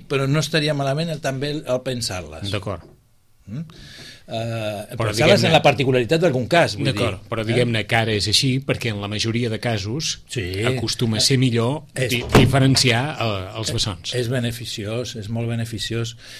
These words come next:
Speaker 1: Eh, diríem que, que, que efectivament que cadascú pugui tenir el seu àmbit relacional, eh, que cadascú es, es, es, es desplegui en el grup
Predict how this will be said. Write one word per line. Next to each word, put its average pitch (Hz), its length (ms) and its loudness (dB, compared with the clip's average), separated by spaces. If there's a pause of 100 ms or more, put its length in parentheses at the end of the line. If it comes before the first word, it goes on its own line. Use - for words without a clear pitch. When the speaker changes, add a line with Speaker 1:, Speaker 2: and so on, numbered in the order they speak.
(200)
Speaker 1:
Eh, 95 880 -4
diríem 113 560 -4
que, 120 160 -2 (880)
que, 107 180 -12
que - 180 -14
efectivament 113 480 -2
que 107 80 -2
cadascú 104 380 -2
pugui 123 260 2
tenir 123 460 0
el 101 120 -4
seu 113 280 2
àmbit 117 480 2
relacional, 151 880 0
eh, 107 380 -8
que 107 260 -8
cadascú 113 640 -6
es, 104 220 -8
es, 101 260 -12
es, 101 400 -8
es 95 220 -8
desplegui 110 640 2 (520)
en 127 100 -6
el 113 140 -2
grup 139 300 2